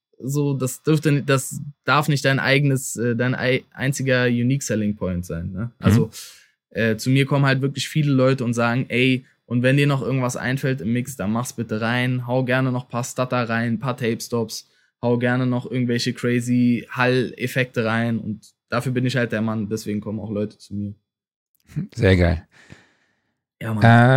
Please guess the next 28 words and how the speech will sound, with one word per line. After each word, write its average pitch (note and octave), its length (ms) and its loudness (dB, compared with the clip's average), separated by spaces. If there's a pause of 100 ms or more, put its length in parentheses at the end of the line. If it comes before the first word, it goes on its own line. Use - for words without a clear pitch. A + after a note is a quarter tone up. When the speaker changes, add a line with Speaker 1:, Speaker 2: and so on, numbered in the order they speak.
Speaker 2:
Ähm, C3+ 340 6
wenn D3+ 140 8
wir E3+ 80 8
mal, C#3+ 320 6 (160)
dann B2 120 2
kommen C#3 340 2
wir - 100 -20
zum A#2+ 160 4
nächsten C#3 300 4
Element, A2 640 6 (300)
dem G#2+ 160 6
Bass. A#2 380 6 (100)
Nutzt A#2+ 200 2
du G#2+ 40 -2
da A2+ 100 8
eine A2+ 220 8
neun B2 300 6
null A#2+ 180 6
neun C3 340 4
oder? A#2+ 480 4
<laughs> - 60 -10 (720)
Speaker 1:
Nee, F#3 300 6
also C3 200 2
ich C#3 140 -2
benutze, G3 680 2 (160)
äh, D3 320 8
viele F#3 500 4
Samples F3+ 880 0